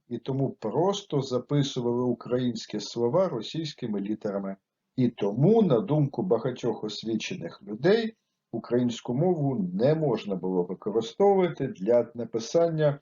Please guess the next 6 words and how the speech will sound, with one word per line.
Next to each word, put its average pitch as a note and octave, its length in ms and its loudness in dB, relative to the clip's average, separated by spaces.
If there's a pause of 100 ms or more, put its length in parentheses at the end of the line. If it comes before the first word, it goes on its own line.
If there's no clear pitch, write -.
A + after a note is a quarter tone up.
серйозної D#3 1200 0
літератури. G#2 800 -2 (560)
І A2+ 80 -6
тому G2 320 -4
Гоголь G3 460 0
писав F3 500 -2